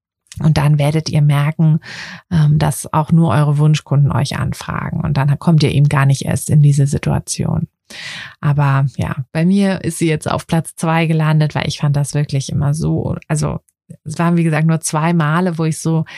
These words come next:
explizit wahrgenommen habe, beides mal eine Hochzeit. Und, äh, ja, das ist halt irgendwie blöd. <laughs> Deshalb, ähm, versucht da, versucht dem von Anfang an aus dem Weg zu gehen.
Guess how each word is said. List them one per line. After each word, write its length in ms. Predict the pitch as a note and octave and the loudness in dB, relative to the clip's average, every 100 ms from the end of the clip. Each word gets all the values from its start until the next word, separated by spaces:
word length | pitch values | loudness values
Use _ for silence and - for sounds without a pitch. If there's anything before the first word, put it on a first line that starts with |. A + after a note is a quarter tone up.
| - - - | -18 -14 -4
explizit 640 | E3 - - E3 - E3 | -4 -4 -4 -4 -2 -2
wahrgenommen 680 | D3+ F3 G#3 F#3 F3 F3+ E3+ | -2 -2 0 0 2 2 2
habe, 240 | E3+ E3 | 0 -2
beides 380 | D#3 D#3 D#3+ - | -2 -2 -2 -2
mal 120 | D#3 | 0
eine 180 | D3 D3+ | 0 0
Hochzeit. 800 | G#3+ G#3+ - - F#3+ F#3 F3 - - - - - - | 0 -4 -8 -6 -2 -2 -4 -8 -18 -18 -16 -16 -6
Und, 500 | E3+ D#3 D3+ D3+ D3+ | 0 2 4 2 0
äh, 300 | D3+ D3 D3 E3+ | 0 0 0 -2
ja, 300 | E3 D3 D3 D3+ D3 | -6 -6 -6 -8 -6
das 200 | - - | -6 -6
ist 180 | - | -8
halt 320 | - - - - _ _ | -6 -6 -8 -16 _ _
irgendwie 340 | F3 D#3+ D#3+ D#3 | 0 2 2 0
blöd. 520 | - E3 D#3+ D#3 - - - - _ _ | -4 -4 -2 -4 -10 -10 -12 -14 _ _
<laughs> 600 | - A#3 - A3 G3 E3 | -8 -6 -6 -6 -8 -4
Deshalb, 560 | E3 - C#3+ D3 - _ _ - | -4 -4 -4 -4 -6 _ _ -4
ähm, 260 | D#3+ D3+ D3+ | -2 -2 -2
versucht 460 | F#3+ G3+ B3+ - | -4 -4 -6 -4
da, 320 | F3+ E3+ E3 E3+ | -2 0 -2 -4
versucht 400 | F#3+ F3 F#3 - | -4 -4 -4 -2
dem 220 | D#3+ D3+ | -2 -2
von 200 | - D#3+ | -2 -4
Anfang 360 | - E3+ D#3 | -2 -2 -4
an 160 | - D#3 | -2 -4
aus 160 | C#3+ - | -4 -4
dem 180 | D#3 | -2
Weg 240 | D3+ D3+ - | -2 -4 -6
zu 100 | D#3 | -6
gehen. 460 | D#3 D#3 D3 D#3+ | -4 -4 -2 -4